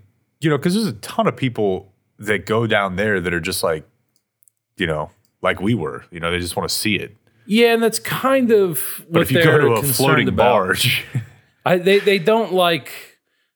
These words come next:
Speaker 2: that, like, actual customers are so intermingled with, and I, I guess that that's, like, more crime, or it's like the, the criminals, it's easier to blend in. I, I don't know. I didn't exactly get the point, but that's one of the things they're trying to control for,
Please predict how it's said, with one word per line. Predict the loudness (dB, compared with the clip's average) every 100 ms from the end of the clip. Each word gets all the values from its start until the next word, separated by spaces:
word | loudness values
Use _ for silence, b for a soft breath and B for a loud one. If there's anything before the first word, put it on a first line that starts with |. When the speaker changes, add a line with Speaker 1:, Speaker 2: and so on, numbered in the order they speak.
| -2
Speaker 2:
that, | 0 0 0
like, | -2 -2 0
actual | 0 0 -4
customers | -2 -2 -4 -4 -2 -2 -2
are | -2
so | 0 -2
intermingled | -2 -4 -2 -4 -4 -4
with, | -2 0 0 -2 -10 -20 -20 _ _ _ _ _ _ _ -6
and | -2
I, | 0 0
I |
guess | 2 0 0
that | -4 0
that's, | 0 0 -2
like, | -2 -2
more | -2 -2
crime, | 0 0 0 0 0
or |
it's | -2 0
like | -2 -2 -2
the, | -2 -2
the | -4
criminals, | -4 -2 -2 -4
it's | -6
easier | -6 -4 -4
to | -2
blend | -2 -2 -2
in. | -2 0
I, | 0 2 2 0
I |
don't | 0
know. | 0
I | -2
didn't | -2 -4
exactly | -2 0 0 -4
get | -6 -8
the | -8
point, | -4 -4 -6
but | -2
that's | -2 0
one | 0
of | 0
the |
things | 0 -2 -2
they're | -2
trying | -2 -2
to | -2
control | -6 -6 -2 -4
for, | -4 -4 -6 -8